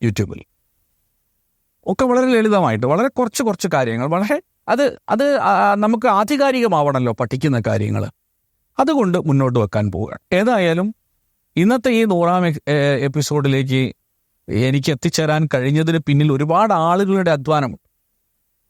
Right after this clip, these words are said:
അവർ ഓരോരുത്തരും ക്ഷമയോടുകൂടിയും, ആ, എന്താ പറയുക,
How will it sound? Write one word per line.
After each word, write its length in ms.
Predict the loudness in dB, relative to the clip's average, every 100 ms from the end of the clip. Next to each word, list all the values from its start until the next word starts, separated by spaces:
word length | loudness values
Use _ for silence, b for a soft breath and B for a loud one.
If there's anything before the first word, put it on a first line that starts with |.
| _ _
അവർ 160 | 0 0
ഓരോരുത്തരും 540 | 0 0 0 -2 -2
ക്ഷമയോടുകൂടിയും, 1040 | -2 -2 0 0 0 -2 0 0 -2 -4 -12 _ _ _ _ -4
ആ, 60 | -2 0 -2 -2 -4 -6 -4 0
എന്താ 180 | 0
പറയുക, 500 | 0 0 0 -2 -4